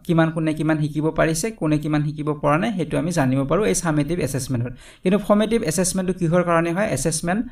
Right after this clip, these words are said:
ফৰ লাৰ্ণিং হয়। যে এছেচমেণ্ট ফৰ লাৰ্ণিং, শিক্ষণৰ বাবে মূল্যায়ন হয়। যে মূল্যায়নটো সিহঁতৰ কিহৰ বাবে হৈছে? সিহঁতক শিকোৱাৰ বাবে। শিক্ষণ উদ্দেশ্যটো হৈছে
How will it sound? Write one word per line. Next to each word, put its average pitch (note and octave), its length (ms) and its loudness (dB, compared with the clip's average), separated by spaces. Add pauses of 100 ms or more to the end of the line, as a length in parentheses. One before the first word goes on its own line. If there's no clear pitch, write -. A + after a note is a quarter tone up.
(300)
ফৰ A3 220 6
লাৰ্ণিং C3+ 360 8
হয়। B2 220 -2 (280)
যে E3+ 100 6
এছেচমেণ্ট F3 600 2 (160)
ফৰ F#3+ 260 4
লাৰ্ণিং, E3+ 420 4 (380)
শিক্ষণৰ G3 460 2
বাবে E3+ 300 6
মূল্যায়ন C3 400 4
হয়। B2 240 -4 (260)
যে D#3 60 2
মূল্যায়নটো E3 500 6
সিহঁতৰ F3 220 0
কিহৰ E3 240 0
বাবে E3 240 2
হৈছে? E3 200 0
সিহঁতক F3+ 260 0
শিকোৱাৰ F#3+ 360 2
বাবে। B2+ 300 2
শিক্ষণ D#3 400 0
উদ্দেশ্যটো D#3 520 -2
হৈছে E3 260 0